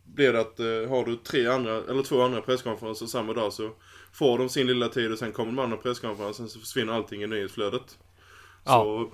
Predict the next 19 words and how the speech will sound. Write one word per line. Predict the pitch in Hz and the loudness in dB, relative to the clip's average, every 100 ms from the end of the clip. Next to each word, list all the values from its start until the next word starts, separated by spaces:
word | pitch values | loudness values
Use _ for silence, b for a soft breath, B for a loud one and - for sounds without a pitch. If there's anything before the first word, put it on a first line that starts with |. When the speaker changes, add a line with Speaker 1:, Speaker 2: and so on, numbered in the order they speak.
| - | -12
Speaker 1:
Så, | 120 | -8
Speaker 2:
speciellt | 131 - 135 | -4 4 8
Speaker 1:
smart | 147 | 8
Speaker 2:
så, | 139 143 135 123 120 120 | 8 6 6 6 2 0
Speaker 1:
move. | 123 | 2
Speaker 2:
de | 131 139 | 2 4
låg | 143 139 | 4 4
ju | |
verkligen | 143 143 135 | 4 4 2
packade | 120 147 - 127 143 | 0 -2 0 2 4
innan | 135 113 113 | 4 4 2
med | 110 110 110 113 | 4 4 2 2
Micros, | 120 127 110 - 117 113 - 127 - | 4 4 4 0 0 0 -4 -10 -6
eh, | 131 120 117 | 0 2 2
Ubi | 120 110 113 113 | 2 0 -2 -2
och | - - | -2 -6
Sony | - 117 110 120 | -2 0 0 -2
och | 120 | -2
då, | 117 120 | 0 0